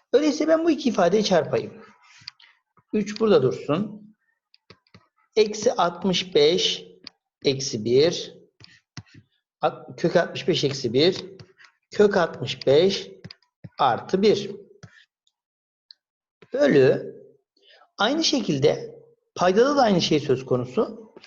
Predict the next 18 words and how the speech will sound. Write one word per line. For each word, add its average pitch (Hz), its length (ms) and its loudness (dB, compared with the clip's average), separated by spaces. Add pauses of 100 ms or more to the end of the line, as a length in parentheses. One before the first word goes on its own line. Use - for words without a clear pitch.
Burası 190 360 0
da 160 300 0 (280)
kare. - 520 0 (920)
O 226 100 2
zaman 196 260 2
burası 156 680 2 (280)
üç 208 360 0 (180)
artı 120 580 -2 (260)
iki - 280 -14
kök 135 280 -2
iki. 202 540 0 (1700)
Üç 202 440 0
eksi 151 540 0 (360)
iki - 240 -10
kök 202 260 0
iki - 160 -4
oldu. - 420 -2 (840)
Eşittir. - 680 -2